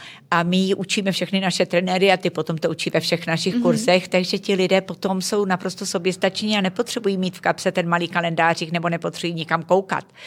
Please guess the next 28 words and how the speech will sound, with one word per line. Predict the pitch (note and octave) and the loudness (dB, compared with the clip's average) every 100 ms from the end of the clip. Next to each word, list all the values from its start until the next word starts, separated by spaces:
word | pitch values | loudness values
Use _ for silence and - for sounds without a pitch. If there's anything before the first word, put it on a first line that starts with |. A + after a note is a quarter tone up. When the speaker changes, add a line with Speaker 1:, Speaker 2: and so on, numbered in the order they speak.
| - - | -18 -8
Speaker 1:
A | - | -4
vždycky | E3 F3+ - G#3 | -4 -4 -4 0
vědí, | F#3 F#3 F#3 G3 - - | 0 0 0 -2 -4 -10
o | - | 2
jaký | F#3 F3+ F#3 | 4 4 0
den | F3+ F#3 | -2 -2
se | - E3+ | -2 -2
jedná, | D#3+ E3+ F3 | -2 0 0
když | D#3+ E3 - - | 0 -2 -2 -2
co, | E3 - | -6 -4
jakékoliv | F3 E3 E3+ E3+ F3 D#3 | 0 0 0 0 2 0
datum | D#3+ E3+ D#3 | -2 -4 -6
řeknete. | D#3+ - D3+ D3+ - - - | -6 -6 -10 -10 -14 -12 -4
Je | F3+ | -2
to | A3+ | -2
postavené | A3 - G#3+ D#3+ - | -2 -4 -6 -6 -10
na | C3+ C3+ | -14 -12
tom, | - F3 F#3+ B3 - - - - | -6 -4 -4 -8 -12 -16 -14 -4
že | F3 | -2
si | F#3 - F#3+ | 0 2 2
musíte | E3+ E3+ - F3+ G3 F#3 | 2 -2 -4 -8 -4 -2
zapamatovat, | E3+ - D#3+ D#3+ D#3 D#3+ E3 E3+ E3+ - - - - | -2 -4 -4 -4 -2 -2 0 -2 -4 -20 -20 -20 -16
který | - - F#3+ F#3 F#3+ F#3+ G3 G3+ - - | -12 2 4 4 0 -4 -6 -12 -20 -18
den | D#3 F3 E3+ E3 G3 - | 0 2 2 0 -8 -14
v | - - | -20 -16
týdnu | - D#3+ D#3 D3+ D#3 D#3+ F#3+ | -4 0 0 -2 -4 -4 -4
je | D#3 D#3 | 2 2
prvního | - D#3 E3 E3 F3 F#3+ F3 | 2 -2 0 0 0 0 -2